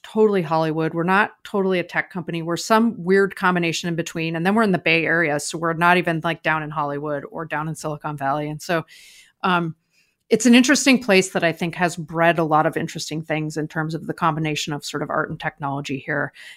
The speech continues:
and the interest in driving computer graphics to make our movies to suit the story, and then being inspired by technology to then change the story to take advantage of it. And so there's this really cool kind of feeding back and forth and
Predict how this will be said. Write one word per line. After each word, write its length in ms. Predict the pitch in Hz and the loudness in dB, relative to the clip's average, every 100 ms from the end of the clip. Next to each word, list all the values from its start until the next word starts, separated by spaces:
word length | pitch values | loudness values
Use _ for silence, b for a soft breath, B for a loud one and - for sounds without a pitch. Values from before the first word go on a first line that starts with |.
| B | B
and 160 | 185 | 2
the 100 | 196 202 | 2 2
interest 380 | 202 202 - | 2 2 0
in 140 | 185 160 | -2 -2
driving 720 | 165 160 160 165 170 156 156 _ _ _ _ | 0 4 4 4 0 -2 -6 _ _ _ _
computer 360 | - 175 202 170 | -4 0 2 2
graphics 560 | 160 143 147 151 - - | 2 2 2 -2 -4 -6
to 120 | 190 | -4
make 240 | 160 156 | -2 0
our 80 | 165 | 0
movies 420 | 160 165 156 151 - | 0 -2 -4 -4 -6
to 100 | 180 | -8
suit 320 | - 180 - | -6 -8 -8
the 80 | 165 | -8
story, 580 | - 156 151 147 147 - B B - | -6 -4 -4 -4 -6 -10 B B -2
and 180 | 185 | 2
then 180 | 175 170 | 2 0
being 280 | 160 190 175 | 2 2 4
inspired 640 | 165 160 - 165 165 165 | 2 0 4 8 8 6
by 380 | 165 156 156 151 - | 4 4 4 -2 -4
technology 600 | 180 - 165 165 160 160 | -4 0 0 0 -2 -6
to 160 | - | -8
then 340 | 151 151 156 160 | -6 -4 -4 -4
change 400 | - 170 165 - | -4 -2 -4 -4
the 80 | |
story 420 | 165 - 160 160 165 | -6 -4 -4 -4 -6
to 140 | - | -10
take 240 | - 160 | -10 -8
advantage 460 | 151 151 147 165 160 | -8 -6 -6 -6 -6
of 100 | 160 | -6
it. 140 | 156 - | -6 -6
And 160 | 165 | -6
so 240 | - 170 160 B B B | -2 -2 -4 B B B
there's 240 | - 185 180 | 4 4 4
this 240 | 185 - | -2 -2
really 400 | 190 202 202 190 | 0 4 6 4
cool 360 | - 202 180 175 | 2 2 4 4
kind 280 | 175 196 170 | 2 2 2
of 80 | 151 | 0
feeding 520 | - 175 185 175 165 | -6 -4 -2 0 2
back 280 | 151 151 - | 2 2 0
and 160 | 151 | -8
forth 400 | - 175 170 165 - | -4 0 0 0 -8
and 380 | - 170 165 170 | -6 -4 -4 -4